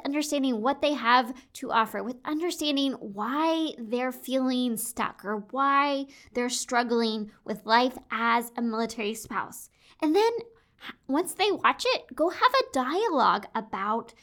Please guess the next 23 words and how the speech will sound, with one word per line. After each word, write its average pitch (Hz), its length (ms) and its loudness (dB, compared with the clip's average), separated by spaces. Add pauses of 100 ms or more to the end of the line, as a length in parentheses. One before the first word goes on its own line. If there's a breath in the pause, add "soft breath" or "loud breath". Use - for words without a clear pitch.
(240 soft breath)
this 240 180 -2
conversation. 233 840 -6 (240 soft breath)
Maybe 339 560 2 (280 soft breath)
you 285 140 2
can 285 240 0
work 262 320 0
on 247 320 0
these 254 320 0
exercises 226 720 -2
together, 240 680 2 (340 loud breath)
both 254 300 4
complete 254 480 0
them, 285 180 2 (100)
and 285 120 0
then 269 160 0
talk - 380 2
about 254 360 4
what 214 240 -2
you 254 180 -6
are 247 120 0
learning 226 720 -2 (260 loud breath)
about 175 400 -4
yourself 220 640 -2